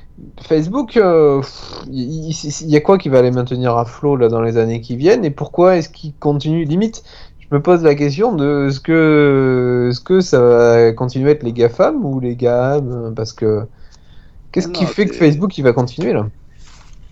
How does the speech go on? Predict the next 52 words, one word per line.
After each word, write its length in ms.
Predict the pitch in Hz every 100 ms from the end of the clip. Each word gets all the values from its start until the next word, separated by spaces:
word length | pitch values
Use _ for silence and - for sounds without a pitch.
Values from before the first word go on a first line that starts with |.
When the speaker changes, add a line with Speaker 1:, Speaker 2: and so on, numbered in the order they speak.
| 143
Speaker 2:
Euh, 140 | 131 127
Speaker 1:
Pourquoi 220 | - - 208
ils 40 |
Speaker 2:
Facebook, 20 |
Speaker 1:
continuent 260 | 165 165 147
de 40 |
Speaker 2:
ils 40 | 139
Speaker 1:
croître ? 220 | 147 127
Speaker 2:
ont, 640 | 117 117 113 110 110 117 -
ils 200 | 139 127
ont 60 | 127
Instagram. 480 | 120 - 110 110 - - - - - - - - - - - - -
Si 60 |
je 40 | 151
dis 40 |
Speaker 1:
Ah, 60 | 147
Speaker 2:
pas 20 |
de 20 | 127
Speaker 1:
d'accord. 340 | 127 127 107
Speaker 2:
bêtises. 220 | 71 -
Speaker 1:
Oui, 120 | 151
d'accord, 280 | 151 139 143
c'est 100 | 139
le 80 | 135
groupe, 320 | 131 143 156
euh, 100 | 139
Facebook 440 | 135 143 135 139 139
avec 180 | 131
Speaker 2:
C'est 160 | 123 127
le 80 | 123
Speaker 1:
Instagram. 60 |
Speaker 2:
groupe, 220 | 120 151 165
oui, 80 | 202
oui, 220 | 240 240
oui, 100 | 220
ils 60 | 170
sa-, 140 | -
ils 40 | -
Speaker 1:
Ouais, 40 |
Speaker 2:
savent 140 | 127 120
Speaker 1:
d'accord. 220 | 117 113
Speaker 2:
très 60 | 98
bien 100 | 160
que 100 | 135
leur 80 |
truc 260 | - 147 -
est, 520 | 117 104 104 107 107
est 40 | 110
naze, 320 | 143 156 139
enfin, 180 | 117 101
est 100 | 101
naze, 240 | 95 98